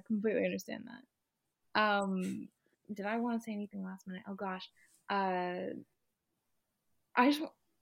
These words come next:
okay, I, I don't know about, uh, you, like, what your, like, I'm gonna sob forever moment is. And I know it's, like, this is something we're gonna touch on a bit later,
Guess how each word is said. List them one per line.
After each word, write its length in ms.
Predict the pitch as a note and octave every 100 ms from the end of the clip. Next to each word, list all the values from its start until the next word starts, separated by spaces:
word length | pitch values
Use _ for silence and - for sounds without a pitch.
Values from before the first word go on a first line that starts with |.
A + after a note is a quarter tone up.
| _ -
okay, 260 | - G#3+ F3
I, 180 | - A3+ -
I 100 | B3
don't 120 | C#4
know 160 | A3+
about, 300 | G#3+ F#3+ F#3 - _ _ -
uh, 200 | F#3+ F3+
you, 260 | F3 F#3 F3+
like, 240 | G3 F#3 F3+
what 240 | F#3 F3+
your, 380 | F#3 F3+ F3+ F3+
like, 340 | F3 F3 F3 - - -
I'm 180 | F#3+ G3
gonna 180 | F#3+ F#3+
sob 420 | - F#3 E3+ F3
forever 460 | - F#3 E3+ E3+ F#3
moment 420 | F3+ F3+ F#3+ G3
is. 340 | - G#3+ B3 - _ _ -
And 300 | F#3+ F3 F#3 - - - - -
I 60 | A3+
know 140 | G#3+
it's, 120 | G#3
like, 160 | A3 G3+ -
this 220 | G3 F#3+
is 140 | - F#3+
something 200 | F#3 F#3
we're 140 | F3+
gonna 140 | F#3
touch 240 | F3+ F#3 F3+
on 160 | F3+
a 40 | E3+
bit 200 | F3+ E3+
later, 500 | F3+ F3 F3 E3+ -